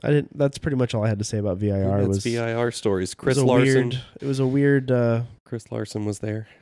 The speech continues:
Speaker 1: He was there.
Speaker 2: He
Speaker 1: It
Speaker 2: ran
Speaker 1: was
Speaker 2: in
Speaker 1: very
Speaker 2: his
Speaker 1: nice hanging out with him.
Speaker 2: S two thousand. He was one of the three S two thousands I ran with that weekend. Um, good to see him. Shout out to Chris.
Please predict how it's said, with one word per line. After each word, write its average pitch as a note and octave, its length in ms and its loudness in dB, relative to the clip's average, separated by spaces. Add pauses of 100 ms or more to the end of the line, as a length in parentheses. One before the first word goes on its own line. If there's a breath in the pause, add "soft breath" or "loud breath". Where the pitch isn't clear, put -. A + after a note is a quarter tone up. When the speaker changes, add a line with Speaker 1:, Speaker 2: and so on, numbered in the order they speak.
(100)
Speaker 1:
He F#3+ 100 2
was D#4 260 0
there. G#2 240 2
Speaker 2:
He A2+ 60 -2
Speaker 1:
It G#2+ 40 0
Speaker 2:
ran G#2+ 220 2
Speaker 1:
was G#2+ 100 0
Speaker 2:
in G#2+ 40 -6
Speaker 1:
very A2 120 0
Speaker 2:
his - 80 0
Speaker 1:
nice A#2 160 -6
hanging G#2+ 120 -8
out A2 40 2
with G#2 60 0
him. - 40 -6
Speaker 2:
S - 40 -10
two A2+ 100 0
thousand. G2+ 360 0
He A#2 120 0
was G2 120 -2
one G2+ 160 2
of F#2 120 -2
the - 100 -2
three F#2+ 320 -2
S F#2 140 -4
two G2 160 -12
thousands F#2 400 -6
I F#2+ 60 -2
ran F#2 260 -2
with G2+ 180 -4
that G2+ 160 -4
weekend. A2 500 -2
Um, G2 380 -2 (260)
good A#2 140 -2
to G#2 80 -8
see G#2+ 180 -2
him. A2 240 0
Shout G#2 280 -8
out G#2 140 -6
to - 60 -18
Chris. - 320 -4